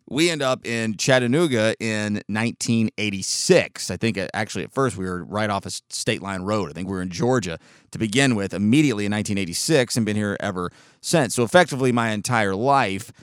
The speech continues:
though I've been back to Southern California where I was born in San Diego a couple of times, I am a Chattanooga, Tennessee guy.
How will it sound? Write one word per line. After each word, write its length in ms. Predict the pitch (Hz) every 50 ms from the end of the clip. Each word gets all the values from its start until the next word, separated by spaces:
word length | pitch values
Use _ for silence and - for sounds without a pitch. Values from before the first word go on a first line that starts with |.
| - _ _ _ _
though 140 | - 117 120
I've 100 | 117 117
been 140 | 123 127 120
back 240 | 123 120 110 104 -
to 220 | - 117 107 101
Southern 260 | 95 - 120 110 110 92
California 640 | - 117 101 95 92 - 131 135 127 120 110 104
where 120 | 104 101
I 60 | 98 92
was 140 | 95 92
born 260 | 113 110 123 123 117 104
in 60 | 92
San 240 | - - 98 92 87
Diego 340 | 92 107 120 113 104 98
a 60 | 95 -
couple 260 | - 131 - 95 90
of 80 | 87 -
times, 520 | - 147 165 156 131 113 110 110 98 - - -
I 100 | 123 127
am 100 | 120 117
a 60 | 107
Chattanooga, 540 | 95 - - 110 107 104 101 101 98 101 95
Tennessee 580 | - - 98 90 85 - - 85 82 80 78 - - - - _ _ _ _ - -
guy. 320 | 139 143 131 98 76